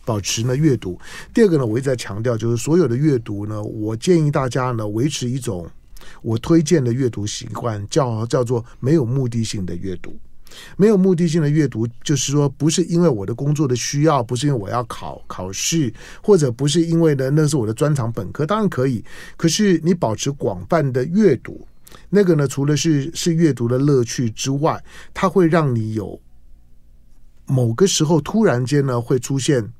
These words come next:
嗯，书到用时才发现，诶，我竟然呢是知道的。好，那，那种的没有目的性的阅读呢，才能够真正进到阅读的快乐。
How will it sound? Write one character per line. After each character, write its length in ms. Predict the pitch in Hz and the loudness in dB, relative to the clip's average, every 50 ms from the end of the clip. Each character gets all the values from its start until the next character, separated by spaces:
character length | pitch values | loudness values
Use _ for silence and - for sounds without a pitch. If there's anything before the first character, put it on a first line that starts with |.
| - | -8
嗯， 260 | - 131 123 113 98 - - - - - - - - - - - - - - | -4 -4 -2 -2 -4 -6 -12 -16 -18 -16 -16 -16 -18 -18 -18 -18 -18 -16 -12
书 300 | - - - 208 196 202 | -8 -2 0 2 2 4
到 220 | 190 196 175 147 147 | 4 4 4 4 6
用 220 | 180 180 151 131 | 6 6 6 4
时 220 | 120 - - 113 110 | 2 0 -2 -4 -2
才 160 | - 120 117 | -2 -2 -2
发 160 | - 131 135 | -2 -2 -4
现， 160 | 135 - 143 - | -4 -4 -4 0
诶， 120 | 156 202 208 - | 0 0 0 0
我 120 | - 110 | -6 -6
竟 280 | 113 - - 226 208 160 | -4 0 2 4 4 4
然 240 | 127 110 98 98 107 | 4 0 -2 -4 -4
呢 120 | 117 117 | -4 -4
是 280 | 113 - - 151 139 123 | -4 -4 -4 -4 -4 -4
知 240 | - - - - 185 | -6 -6 -4 -2 0
道 240 | 175 247 247 202 113 | 2 2 2 2 0
的。 140 | 90 - - - - | -2 -4 -14 -16 -18
好， 240 | - - - 104 - | -12 -6 -4 0 4
那， 120 | 156 190 202 | 6 6 6
那 200 | 190 240 233 190 | 8 6 6 4
种 260 | - 120 107 107 107 | 4 2 0 0 0
的 220 | 117 120 120 120 | 2 2 2 2
没 160 | 120 131 180 | 4 4 4
有 100 | 247 247 | 4 4
目 220 | 208 214 214 202 185 | 4 4 4 4 4
的 160 | 185 185 175 | 4 4 4
性 220 | 147 - 180 156 | 4 4 4 4
的 120 | 143 139 139 | 4 4 4
阅 240 | 151 170 170 151 135 | 4 6 4 4 4
读 220 | 117 107 107 113 | 2 0 0 0
呢， 180 | 117 117 117 117 - - - - | 0 0 0 -2 -4 -10 -18 -12
才 160 | - - 131 | -6 -4 0
能 140 | 131 135 143 | 0 2 2
够 120 | 143 160 | 4 2
真 240 | 139 120 151 151 156 | 2 4 4 4 4
正 180 | 156 156 135 127 | 4 4 2 2
进 180 | - - 135 123 | 2 0 0 2
到 180 | 123 120 113 | 2 0 0
阅 240 | 110 110 127 123 110 92 | 0 0 0 0 0 0
读 200 | - - 90 92 | -2 -6 -6 -4
的 160 | 104 110 107 | -4 -6 -6
快 240 | - - - 127 110 | -4 0 0 0 2
乐。 180 | 113 135 123 | 2 0 -2